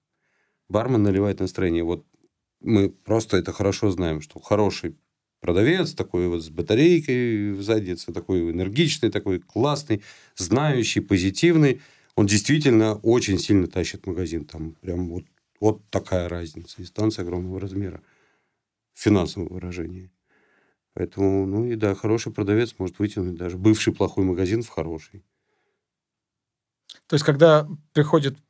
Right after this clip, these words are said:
Speaker 2: покупатель за своим родным светлым нефильтрованным,
Speaker 1: Мгм.
Speaker 2: продавец его аккуратненько уводит в бельгийский сектор?
Speaker 1: Может.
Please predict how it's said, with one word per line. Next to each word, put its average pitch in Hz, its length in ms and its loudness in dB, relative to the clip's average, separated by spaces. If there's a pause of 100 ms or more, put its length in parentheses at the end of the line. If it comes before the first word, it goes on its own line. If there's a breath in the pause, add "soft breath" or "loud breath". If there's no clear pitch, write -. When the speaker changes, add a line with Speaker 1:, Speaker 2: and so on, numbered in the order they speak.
(120)
Speaker 2:
покупатель 147 540 2
за 131 120 -4
своим 135 520 0 (640)
родным 139 340 0
светлым 143 340 0
нефильтрованным, 147 580 0
Speaker 1:
Мгм. 104 100 -6
Speaker 2:
продавец 135 440 2
его 139 100 -2
аккуратненько 139 480 0
уводит 131 380 -2
в 123 140 -14
бельгийский 135 580 -6
сектор? 123 300 0
Speaker 1:
Может. 120 500 2